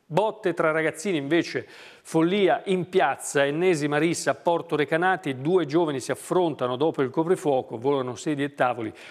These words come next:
ma la fotonotizia è per una, per la cronaca, un incidente a San Claudio, guardia giurata che libera un passeggero rimasto incastrato, eh, praticamente, eh, nell'auto che è finita in questo canale, eh, due ragazzi rischiano di annegare,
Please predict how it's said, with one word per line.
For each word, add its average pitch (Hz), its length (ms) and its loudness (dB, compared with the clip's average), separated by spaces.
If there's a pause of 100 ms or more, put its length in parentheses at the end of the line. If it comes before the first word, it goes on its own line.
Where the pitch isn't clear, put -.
(120)
ma 131 100 -2
la 135 80 2
fotonotizia 147 640 -2
è 120 40 -2
per 147 380 0
una, 131 360 -2 (380)
per 139 140 0
la 143 100 2
cronaca, 131 640 0
un 123 140 -4
incidente 143 560 0
a 135 60 2
San 139 260 -2
Claudio, 156 480 2
guardia 127 340 0
giurata 131 520 -2
che 127 160 -6
libera 139 420 0
un 120 100 -4
passeggero 131 600 -2
rimasto 131 400 -4
incastrato, 139 720 -2 (340)
eh, 131 160 -2
praticamente, 135 880 -2 (240)
eh, 131 340 2
nell'auto 143 680 2
che - 100 -4
è 123 40 -2
finita 151 440 -4
in 123 140 -4
questo 151 420 0
canale, 160 800 0
eh, 127 320 -4
due 147 180 2
ragazzi 135 580 0
rischiano 127 580 -2
di 135 100 0
annegare, 143 580 0